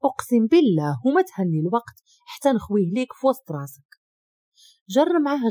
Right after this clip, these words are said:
غدير وقال ليها: "زيدي نتفاهموا على هاد الشي بعدا هو الأول."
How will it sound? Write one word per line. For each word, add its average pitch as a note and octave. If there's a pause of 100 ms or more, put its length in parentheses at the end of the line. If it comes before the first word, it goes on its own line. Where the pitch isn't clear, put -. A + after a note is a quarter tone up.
غدير G3+
وقال E3
ليها: F3+ (440)
"زيدي B3+
نتفاهموا G#3+
على D#3+ (100)
هاد F3
الشي -
بعدا E3
هو E3+
الأول." D3+